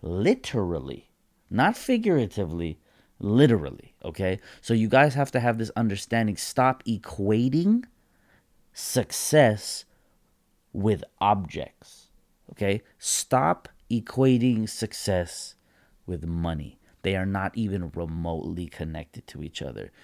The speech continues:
Society and television and social media tells you that they are connected,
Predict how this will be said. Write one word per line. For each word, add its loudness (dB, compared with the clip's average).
Society 2
and -8
television 2
and -8
social -4
media 0
tells 0
you -6
that -8
they -6
are -6
connected, -10